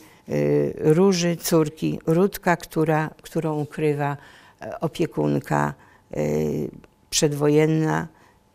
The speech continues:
Mówią o niej babunia w takim okupacyjnym Krakowie. A więc akcja toczy się, y, w różnych miejscach, y, Rosji,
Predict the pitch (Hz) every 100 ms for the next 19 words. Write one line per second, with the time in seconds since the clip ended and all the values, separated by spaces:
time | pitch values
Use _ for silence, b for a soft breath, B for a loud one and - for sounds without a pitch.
0 | _ _ _ _ _ _ _ _ _ _
1 | _ _ _ - 160 147 143 143 131 143
2 | 143 143 139 147 139 165 175 165 151 -
3 | - - - - - - 170 165 151 -
4 | 156 160 - 170 170 - 151 147 143 147
5 | 143 - 135 143 156 160 180 175 - 262
6 | - 320 - 302 294 - 269 269 B B
7 | B B - 196 202 220 247 214 202 190
8 | 185 254 - - 220 208 - - B B
9 | B B 175 170 170 170 170 165 - -
10 | _ - 156 160 185 - - 180 175